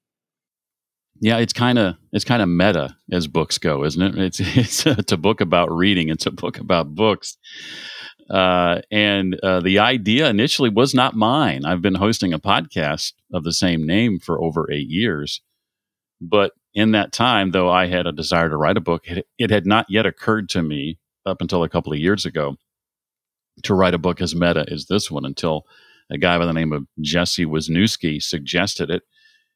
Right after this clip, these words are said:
And I thought, "Well, gosh, that's been right under my nose for a while. <laughs> Why, why, why hadn't I thought of," I mean, I have other ideas for books, and I'm working on those as we speak, but this was not something that I had, had considered. And so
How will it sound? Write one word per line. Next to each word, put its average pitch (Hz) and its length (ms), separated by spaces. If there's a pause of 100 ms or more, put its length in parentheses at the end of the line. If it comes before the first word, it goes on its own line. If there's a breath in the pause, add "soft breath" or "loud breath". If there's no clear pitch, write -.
(220)
And 95 140
I 90 80
thought, 92 220
"Well, 87 100
gosh, 113 300
that's - 200
been 117 160
right 80 200
under 73 200
my 73 120
nose 76 240
for - 160
a 76 80
while. 71 380
<laughs> 101 420 (140)
Why, - 140 (460 loud breath)
why, 117 240 (240 soft breath)
why 117 200
hadn't 117 180
I 104 120
thought 107 220
of," 95 60
I 107 40
mean, 120 120
I 123 60
have 117 100
other 98 340
ideas 90 320
for - 160
books, 117 340
and 80 80
I'm 76 80
working 82 300
on 76 140
those 80 340 (420)
as 82 180
we 73 140
speak, - 460
but 78 160 (400)
this 101 160
was 92 140
not 82 160
something 76 340
that 73 100
I 73 120
had, 73 160 (240)
had - 160
considered. 98 460
And 78 120
so 78 260